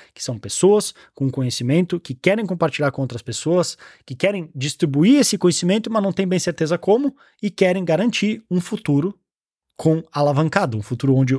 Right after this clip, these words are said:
a gente não vive só trabalhando com uma, numa corrida dos ratos eterna, mas sim com mais potencial de retorno, mas isso a gente só consegue com algumas dessas lições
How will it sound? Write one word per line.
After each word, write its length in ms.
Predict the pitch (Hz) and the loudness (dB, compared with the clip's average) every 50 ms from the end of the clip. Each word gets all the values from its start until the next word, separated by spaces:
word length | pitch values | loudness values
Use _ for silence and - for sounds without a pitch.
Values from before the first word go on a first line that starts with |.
| - - 131 131 127 | -2 -2 -4 -2 -2
a 60 | 123 | -2
gente 240 | 120 - 147 135 - | -2 -2 -2 0 2
não 140 | 143 139 127 | 2 2 4
vive 260 | 113 170 214 196 196 | 4 2 2 2 0
só 180 | 165 - 170 156 | 0 0 0 0
trabalhando 480 | - 160 143 135 123 120 127 131 123 117 | 2 0 0 2 2 2 2 2 2 0
com 120 | - - | 0 0
uma, 320 | 135 127 120 110 95 107 - _ - - - - - - _ | 0 0 0 0 -4 -6 -10 _ -20 -20 -20 -20 -20 -10 _
numa 180 | - 131 139 | 0 0 2
corrida 420 | 131 - 127 117 - 208 240 208 175 | 2 0 -2 0 0 2 2 2 2
dos 180 | 139 143 127 | 2 2 0
ratos 320 | 107 117 127 123 - - 143 | 0 0 -2 -2 0 0 0
eterna, 400 | 196 - - 156 156 175 185 175 - - - - _ | 0 2 4 4 4 2 2 -2 -6 -12 -20 -4 _
mas 140 | 185 165 | 0 0
sim 260 | - - - 147 151 135 - _ _ _ _ | 0 0 0 0 -2 -4 -6 _ _ _ _
com 120 | - - 139 | -4 0 2
mais 260 | 127 123 131 - - | 2 2 2 0 -2
potencial 680 | - - 190 180 - - 175 160 - - - 131 123 | -2 -2 -2 0 2 2 0 0 0 0 0 0 2
de 80 | 120 131 | 2 2
retorno, 540 | 151 220 220 - 175 175 208 247 302 285 - _ _ _ _ - | 0 0 2 2 4 4 4 4 2 -2 -4 _ _ _ _ -2
mas 160 | 175 151 135 | -2 0 0
isso 160 | 151 143 151 | 0 2 2
a 60 | 147 | 2
gente 220 | 123 139 143 135 - | 2 2 0 0 0
só 100 | - 170 | -2 -2
consegue 580 | - - 190 - - 139 135 135 135 131 131 _ | -2 -4 -6 -4 -2 0 0 0 -2 -4 -6 _
com 100 | _ - | _ -6
algumas 300 | 131 120 117 127 131 120 | -6 -2 0 0 0 0
dessas 300 | 101 123 131 - - 131 | 0 0 -2 -2 -2 -2
lições 420 | 123 123 113 - - 123 127 127 | -4 -4 -4 -4 -4 -2 -2 -4